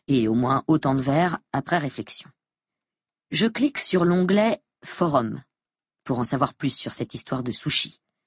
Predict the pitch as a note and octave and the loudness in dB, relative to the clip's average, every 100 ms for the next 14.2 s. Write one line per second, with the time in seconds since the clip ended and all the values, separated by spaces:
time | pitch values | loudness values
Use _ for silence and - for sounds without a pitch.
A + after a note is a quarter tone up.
0 | _ _ - - - - C3+ A2+ A#2 B2+ | _ _ -8 -6 -4 -2 0 0 0 -2
1 | F2+ - - _ _ _ _ _ _ _ | -4 -10 -18 _ _ _ _ _ _ _
2 | _ _ _ _ _ - - C4+ - E3+ | _ _ _ _ _ -2 2 2 2 0
3 | D#3+ - C4 D4 C#4+ - _ - - C3+ | 0 0 0 2 2 0 _ -6 -2 -2
4 | A#2+ G#2+ D#3+ G3 D#3+ A3+ - - G3+ - | -2 0 0 2 0 -2 -2 -2 0 0
5 | B2 - C#3 - - F#3 A3 B3 - _ | -2 -2 -2 0 2 2 2 -2 -4 _
6 | _ _ _ _ _ _ - - - - | _ _ _ _ _ _ -10 -4 -2 2
7 | D#3+ C3 A3+ F#3+ F#3+ B3 C#4 D4 _ _ | 2 4 4 4 2 -2 -6 -8 _ _
8 | _ _ - - F3 F3 F3 A3+ C4+ D4 | _ _ -10 -4 -2 2 4 4 4 2
9 | D4 C#3 - A3+ G#3+ D#3+ D#3+ F3 - G3+ | 2 -2 -2 0 4 4 4 0 -2 -2
10 | B3 - - - _ - C3 E3 F#3+ D#4 | -4 -6 -16 -20 _ -2 2 6 6 4
11 | - C4 A#3 G3 F3+ - A#2+ - D#3 D#3 | 0 -4 -2 -2 -2 -4 -4 0 2 2
12 | A3+ D4 - - _ _ - - G3 G3+ | 2 0 -6 -10 _ _ -4 0 4 2
13 | - - D#4+ B3 A3 - - G3+ - E3+ | 2 2 2 4 0 0 0 0 2 0
14 | - B2+ | 2 -2